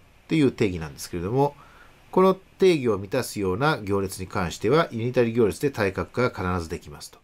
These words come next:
で、これは、あの、三角行列っていうのが、その随伴行列と可感であれば、必ず対角行列になるという事実から、容易にこの三角化可能定理より導くことができます。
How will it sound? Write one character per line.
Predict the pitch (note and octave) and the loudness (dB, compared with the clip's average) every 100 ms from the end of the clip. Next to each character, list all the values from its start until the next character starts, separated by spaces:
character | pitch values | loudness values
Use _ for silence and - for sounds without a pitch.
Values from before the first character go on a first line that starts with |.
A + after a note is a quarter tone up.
| _ _ _ _ _ _ - - | _ _ _ _ _ _ -10 -6
で、 | |
こ | - G3+ | -2 2
れ | G3+ | 2
は、 | G3+ - A2+ | 2 0 -6
あ | |
の、 | G2+ | -6
三 | E3+ F3+ | -2 -2
角 | F#3 F3+ | -2 -6
行 | F3+ A3 | 0 2
列 | F3+ - F2+ | 4 0 -10
っ | |
て | - G#2+ | -10 -8
い | |
う | F#2+ | -4
の | |
が、 | G#2+ D#3 D3+ - _ _ - | 0 0 -2 -8 _ _ -8
そ | - | -2
の | C3 A#2 | 0 0
随 | C3+ D3+ | 2 2
伴 | D3+ | 2
行 | D3+ | 2
列 | C#3 - | 0 0
と | G2 | -8
可 | - | -4
感 | B2 B2 A#2+ | -2 0 -4
で | - | -6
あ | A#2+ | -4
れ | G2+ | -2
ば、 | G2 A2+ - - | 0 -2 -4 -8
必 | A#2+ A#2+ | -4 -4
ず | A2 | -4
対 | C3 C3 | 0 0
角 | B2+ C3 | -2 0
行 | C#3+ | 2
列 | A#2+ G#2 | 2 -2
に | G#2 | -4
な | |
る | G#2 | -4
と | F2+ | -2
い | F#2 | -4
う | |
事 | F2 G2 | -4 -6
実 | F2+ - | -8 0
か | C3+ | 2
ら、 | D#3 - - - - - | 2 -2 -18 -20 -20 -2
容 | C3 C#3 B2+ | 4 4 4
易 | |
に | B2 | -2
こ | A#2+ | -4
の | A2+ | -6
三 | - A#2 A2+ | -4 -6 -4
角 | G#2+ | -6
化 | - G#2+ | -2 -4
可 | - A2+ | -4 -4
能 | G#2 G2+ | -2 -2
定 | A#2 F#2+ | 0 0
理 | F#2 | 2
よ | C#3+ | 0
り | A2 | 0
導 | F#2 F#2+ E2+ | -6 -6 -6
く | |
こ | - | -8
と | - | -2
が | D3 | 0
で | A#2+ | 0
き | E2 - | -6 -12
ま | - | -12
す。 | - | -12